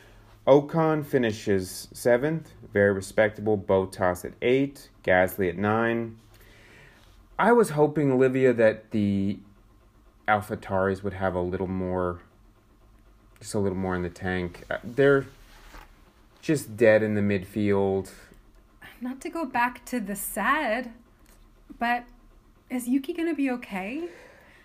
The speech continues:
Speaker 2: I g-,
Speaker 1: No.
Speaker 2: I see now more, I just, more than ever, I see just pictures of Yuki on the side of a ra-, after a race, just sitting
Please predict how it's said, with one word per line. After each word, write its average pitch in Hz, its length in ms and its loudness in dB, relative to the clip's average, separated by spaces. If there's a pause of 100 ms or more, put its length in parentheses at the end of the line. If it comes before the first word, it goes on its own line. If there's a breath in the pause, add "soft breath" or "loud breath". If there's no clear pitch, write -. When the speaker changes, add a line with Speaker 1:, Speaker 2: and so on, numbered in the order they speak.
(160 loud breath)
Speaker 2:
I 254 80 0
g-, - 80 -10 (120)
Speaker 1:
No. 113 400 4
Speaker 2:
I 320 260 0
see 302 340 -4
now 247 460 -4
more, 226 280 -6
I 214 100 -4
just, 247 280 -12
more 254 260 -4
than 254 160 -4
ever, 180 420 -8
I 196 120 -4
see 202 200 -10
just 196 200 -10
pictures 190 320 -10
of 175 140 -10
Yuki 180 260 -8
on 170 120 -10
the 170 100 -10
side 170 280 -10
of 165 140 -14
a 170 60 -14
ra-, 165 220 -12
after 170 280 -12
a 165 40 -10
race, 165 200 -14
just - 220 -14
sitting 170 420 -12